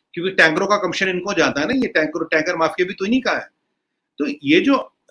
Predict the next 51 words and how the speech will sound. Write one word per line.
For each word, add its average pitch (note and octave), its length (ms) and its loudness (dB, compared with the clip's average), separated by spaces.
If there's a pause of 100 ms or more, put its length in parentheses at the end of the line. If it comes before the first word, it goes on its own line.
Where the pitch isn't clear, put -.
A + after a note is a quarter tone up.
ये D3 120 0
जो D3+ 100 -2
पाकिस्तान F#3 580 -6
का - 120 -4
सबसे A3 420 -4
बड़ा C#3+ 300 0
माफिया A#2+ 720 -4
है, A3 100 -4
वो C#3+ 260 -10
है A#3+ 80 -8
पाकिस्तान C3+ 720 -8
की - 140 -12
आर्मी। A2+ 320 -10 (880)
इनको G3+ 260 0
संजय F#3+ 320 -4
सर G#3 160 -4
डर C3+ 200 -4
क्या B2+ 120 -4
लग G#2 100 -8
रहा A#2 140 -18
है? B2 100 -16
इनको E3 220 -4
डर D3+ 160 -2
लग C#3 220 -4
रहा F3+ 100 -4
है, E3 60 -8
देखो D3 180 -14
पाकिस्तान D#3 600 -6
का D#3+ 140 -6
टूटना D#3+ 480 -6
तो E3 140 -12
निश्चित C#3+ 380 -4
है C#3 60 -4
सर। G3 160 -6
मैंने E3 200 -4
पहली D3 360 -2
बार F3+ 260 -6 (140)
नेशनल C#3 260 -2
टीवी D#3 180 0
पे E3 80 -4
दो D3 160 2
हज़ार D#3 120 4
उन्नीस D3 380 0
में E3 120 -6
बोला C3 200 -8
था, F3+ 180 -2
हंड्रेड D#3+ 300 2
एंड E3 140 -2
वन D#3+ 60 -2
परसेंट D#3 380 -8
टूटेगा। - 380 -12